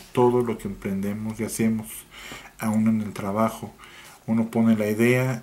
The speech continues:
y el otro la mete dentro de sí para luego manifestarla. Así es todo intercambio en nuestra vida, el trabajo, el dinero. Ujú. Cuando la energía masculina y la femenina se conectan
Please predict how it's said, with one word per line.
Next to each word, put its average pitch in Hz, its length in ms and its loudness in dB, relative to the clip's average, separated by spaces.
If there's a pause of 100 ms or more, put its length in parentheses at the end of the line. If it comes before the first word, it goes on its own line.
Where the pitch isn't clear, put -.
y 107 180 -4
el 101 180 -2
otro 110 600 -2 (160)
la 98 880 -4
mete 113 380 2
dentro 107 300 0
de 104 120 -4
sí 135 320 -2 (380)
para 107 220 0
luego 101 260 -2
manifestarla. 104 960 -2 (480)
Así 123 460 -2
es 127 140 -4
todo 113 260 2
intercambio 107 640 -4
en 104 60 -6
nuestra 98 260 -6
vida, 107 420 -2 (420)
el 101 160 -8
trabajo, 101 760 -4 (100)
el 98 160 -4
dinero. 95 520 -2 (520)
Ujú. 98 280 -12 (600)
Cuando 123 220 2
la 120 80 6
energía 143 720 6
masculina 120 600 2
y 120 120 0
la 117 180 0
femenina 113 600 2
se - 160 -4
conectan 117 760 -2